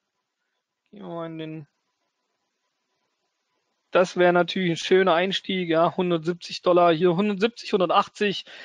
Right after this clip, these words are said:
Wenn jetzt die Korrektur noch eine Ecke läuft, das wär natürlich, äh, schön.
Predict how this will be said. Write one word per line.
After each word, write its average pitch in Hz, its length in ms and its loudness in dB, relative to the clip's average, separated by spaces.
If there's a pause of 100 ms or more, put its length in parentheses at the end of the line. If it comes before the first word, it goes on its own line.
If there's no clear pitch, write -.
(220)
Wenn 220 120 -4
jetzt 220 160 -4
die 214 80 -4
Korrektur 208 480 0
noch 220 100 0
eine 180 120 -2
Ecke 175 240 -4
läuft, 165 420 2
das 165 220 -4
wär 151 120 -6
natürlich, 147 600 -10
äh, 151 360 -14
schön. 160 600 -10